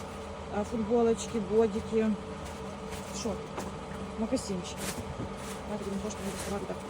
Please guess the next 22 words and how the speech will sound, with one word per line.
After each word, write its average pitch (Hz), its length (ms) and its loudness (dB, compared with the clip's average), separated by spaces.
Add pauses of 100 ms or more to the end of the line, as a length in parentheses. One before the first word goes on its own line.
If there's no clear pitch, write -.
побільше. 196 420 2 (340)
Так, 196 100 0 (160)
шортики, 226 580 4 (920)
футболочки, 208 800 2 (960)
такі - 180 0
легенькі 214 300 6
шортики. 196 460 -2 (1080)
Це 226 80 0
що, 202 160 -4
не 202 160 0
знаю, 226 280 2 (240)
це, 214 60 -2 (100)
напевно, 208 240 -2 (160)
така 302 120 4
сукня. 214 320 0 (920)
Футболка, 214 340 4
сукня 208 240 0
така 196 140 -4
довга, 196 260 2
дуже 202 120 0
прикольна. 190 400 0 (2750)
Так, 214 100 2